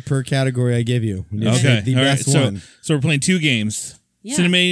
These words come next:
Speaker 1: Oh my
Speaker 2: the
Speaker 1: gosh,
Speaker 2: cinema
Speaker 1: we
Speaker 2: game.
Speaker 1: went through this, like, five <laughs> times already.
Speaker 2: And now we got a top list game.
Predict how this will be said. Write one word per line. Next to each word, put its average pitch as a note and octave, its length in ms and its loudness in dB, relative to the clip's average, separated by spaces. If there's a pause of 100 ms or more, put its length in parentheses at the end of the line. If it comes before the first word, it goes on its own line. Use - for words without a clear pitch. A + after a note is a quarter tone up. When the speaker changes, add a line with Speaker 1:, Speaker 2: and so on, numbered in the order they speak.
(400)
Speaker 1:
Oh E3+ 80 -2
my - 120 2
Speaker 2:
the - 40 0
Speaker 1:
gosh, F3+ 140 2
Speaker 2:
cinema - 200 2
Speaker 1:
we F3 60 0
Speaker 2:
game. F3 100 2
Speaker 1:
went G#3+ 180 2
through F3+ 100 0
this, E3+ 180 -2
like, C3 200 -2
five D3 300 -2
<laughs> C#3+ 60 0
times D3 380 -4
already. C3+ 180 0
Speaker 2:
And E3 60 4
now E3+ 120 4
we F#3 80 2
got F3+ 100 4
a F3 80 0
top E3+ 260 0
list C#3 220 -4
game. A#2 360 0